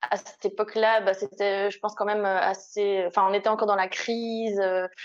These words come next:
donc j'avais, il y avait vraiment, j'avais du mal à trouver un job, encore plus dans le journalisme. En plus, un job, euh, voilà. Moi, je voulais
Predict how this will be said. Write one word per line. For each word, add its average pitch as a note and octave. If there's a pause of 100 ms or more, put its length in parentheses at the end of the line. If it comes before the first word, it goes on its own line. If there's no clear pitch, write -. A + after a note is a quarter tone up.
(180)
donc G3+
j'avais, G3
il G3+
y G3
avait F#3+
vraiment, G#3 (180)
j'avais G#3
du G#3+
mal A#3+
à A3
trouver G#3
un F#3
job, A#3+ (320)
encore G#3
plus B3
dans G#3
le F#3+
journalisme. G3
En F#3+
plus, A3
un F#3+
job, G3+
euh, E3+
voilà. G3 (600)
Moi, G#3+
je G#3+
voulais F#3+